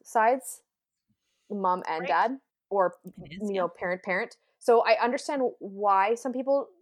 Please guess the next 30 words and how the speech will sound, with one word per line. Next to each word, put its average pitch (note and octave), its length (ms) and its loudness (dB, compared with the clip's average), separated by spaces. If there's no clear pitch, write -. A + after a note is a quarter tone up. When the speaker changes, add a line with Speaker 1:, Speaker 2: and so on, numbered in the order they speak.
Speaker 1:
do C4 200 -2
the C#4+ 80 0
hyphenation D4 720 -6
or A3 80 -12
hyphenating C#4 500 -4
the C#4 60 -2
name. D4+ 240 -6
Again, G#3+ 220 0
I G3+ 80 -4
don't G3 160 -4
think G#3 120 -6
it's G#3+ 100 -12
for G#3 140 -4
everyone, G#3+ 480 -4
and F#3+ 540 -4
it F#3+ 140 -6
can G#3+ 140 -6
be G3+ 80 -4
a G3 40 -4
little G3 180 -2
tricky G3+ 480 -6
once F#3+ 260 -4
you F#3 60 -12
start F#3 240 -4
passing F3+ 320 -4
it F3+ 80 -4
on, F3 180 -4
because F#3+ 260 -6
if F#3+ 140 -6
you, C#4+ 420 -2